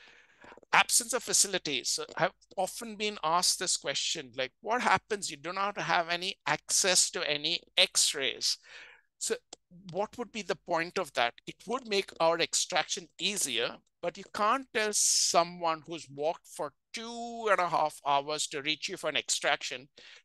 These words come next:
take an X-ray and say, "Sorry, your roots are looking really hard to get the tooth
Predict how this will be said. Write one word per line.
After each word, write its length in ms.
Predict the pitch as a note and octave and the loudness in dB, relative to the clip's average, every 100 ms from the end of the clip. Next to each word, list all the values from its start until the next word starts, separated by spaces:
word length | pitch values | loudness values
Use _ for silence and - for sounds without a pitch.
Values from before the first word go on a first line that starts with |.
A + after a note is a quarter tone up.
| _ | _
take 200 | G#3 A3 | 4 6
an 120 | G#3 D#3+ | 6 6
X-ray 440 | C#3 - - E3+ | 4 2 2 2
and 120 | D#3+ | 2
say, 180 | - E3+ | 2 0
"Sorry, 580 | - G3+ E3+ E3+ D#3+ C#3+ | -2 -2 2 2 2 0
your 180 | D3 C#3+ | -6 -4
roots 380 | D#3+ F#3+ - - | -6 -6 -2 0
are 120 | D#3 | 0
looking 340 | D3+ - D#3+ | -4 -10 -10
really 320 | D3 D3+ D#3 E3 | -4 -2 0 0
hard 360 | D3 D#3 E3 - | 4 6 6 2
to 60 | D3+ | 0
get 260 | D3+ C#3 | 2 2
the 80 | D#3 | 2
tooth 340 | - D3 - | -6 -12 -6